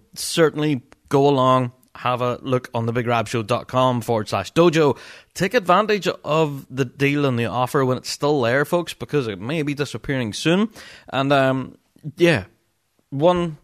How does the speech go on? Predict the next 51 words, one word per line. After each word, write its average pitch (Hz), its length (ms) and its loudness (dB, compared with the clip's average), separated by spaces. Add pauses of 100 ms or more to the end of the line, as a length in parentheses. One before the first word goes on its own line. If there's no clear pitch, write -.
(280)
dollar 117 400 -4 (300)
for 123 220 -4
thirty 117 360 2
days 110 300 0
of 98 80 -6
Dojo 101 340 -2
Premium. 110 500 -6 (200)
Go 135 160 0
and 131 100 0
have 113 200 -2
a, 110 100 -4 (180)
a - 120 -10
test 127 280 -2
drive, 113 320 2
have 131 200 -2
a 113 40 -2
look 113 240 0
at 113 160 -2
it. 113 120 -6 (360)
You - 120 -2
know, 202 240 2 (100)
like, - 220 -6
you 165 100 0
can 135 220 0
even, 151 480 0
when 143 100 -4
you're 147 100 -2
coming 160 260 0
into 165 200 -2
the 170 80 -2
holidays 202 480 0
now, 107 140 0
you'll 104 180 -4
have 135 160 -2
a 131 60 -4
few 156 240 -4
weeks 151 240 -4
to 165 80 -2
yourself. 165 520 0 (720)
Why 156 200 0
not 151 280 2 (220)
sign 170 300 0
up 156 140 2
to 160 100 -2
the 151 80 2
website 156 460 2
using 143 300 0
our 139 200 2
promo? 165 560 4 (360)
And, 147 240 0
uh, 147 180 2